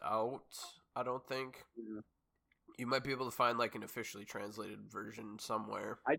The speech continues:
Speaker 2: just, I just, like, I can't wait anymore. Like, I literally love JoJo so much. It just makes me mad. I'm gonna ha-, have to wait, like, another three years to get it.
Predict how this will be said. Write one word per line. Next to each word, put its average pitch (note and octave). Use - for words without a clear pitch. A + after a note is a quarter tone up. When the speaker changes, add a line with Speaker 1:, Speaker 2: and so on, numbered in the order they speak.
Speaker 2:
just, -
I D3
just, F3
like, D3
I C3
can't C3+
wait A#2+
anymore. G2+
Like, A2
I A#2
literally C3+
love A#2
JoJo A#2
so A2+
much. A2
It A2+
just A#2
makes A2+
me A#2+
mad. A2
I'm G#2+
gonna A2+
ha-, B2+
have D#3
to D3
wait, B2+
like, A#2+
another A#2+
three B2
years A#2
to -
get G#2+
it. F#2